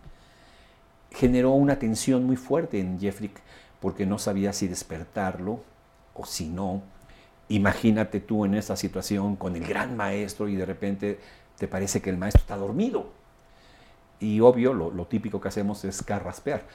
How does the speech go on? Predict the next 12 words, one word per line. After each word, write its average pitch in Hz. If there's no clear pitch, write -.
<clears throat> 170
Y 101
Jeffrey, 107
eh, 90
hizo, 95
<clears throat> -
pues 226
para 127
ver 117
si, 117
eh, 92
sutilmente -